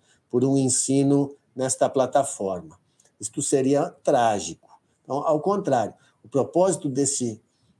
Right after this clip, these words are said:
projeto é dar material e ferramentas pra intensificar a edificação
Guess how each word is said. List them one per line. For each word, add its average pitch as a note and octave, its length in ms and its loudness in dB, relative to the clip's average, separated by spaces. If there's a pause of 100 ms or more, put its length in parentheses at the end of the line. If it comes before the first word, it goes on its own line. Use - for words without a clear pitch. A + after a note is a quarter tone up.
(160)
projeto A#2 600 -2
é D3 500 0
dar C#3 260 0
material C3+ 580 2
e E3+ 40 0
ferramentas D#3+ 880 -2 (120)
pra C#3+ 380 0
intensificar G3+ 1040 -2
a E3 60 0
edificação D#3+ 920 -2